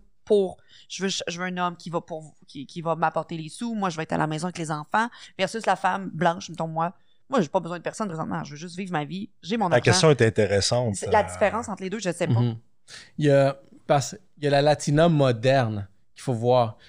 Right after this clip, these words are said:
Speaker 3: parce que j'en ai renco-, j'ai rencontré des femmes que oui, ils ont, ils vont avoir cette mentalité-là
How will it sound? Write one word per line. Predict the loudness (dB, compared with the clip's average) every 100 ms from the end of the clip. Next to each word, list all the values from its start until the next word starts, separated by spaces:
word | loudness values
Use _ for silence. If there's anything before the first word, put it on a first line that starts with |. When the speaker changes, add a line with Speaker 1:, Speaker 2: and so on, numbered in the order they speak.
| -4
Speaker 3:
parce | -2 0
que | 0
j'en | 2 2
ai | 4
renco-, | 2 0 -2
j'ai | -2 0
rencontré | 0 2 2
des | 2
femmes | 4 2 2
que | 0
oui, | 2 2
ils | 2
ont, | -2
ils | -2
vont | -4
avoir | -4
cette | -6 -6
mentalité-là | -6 -6 -8 -8 -6 -2 0 0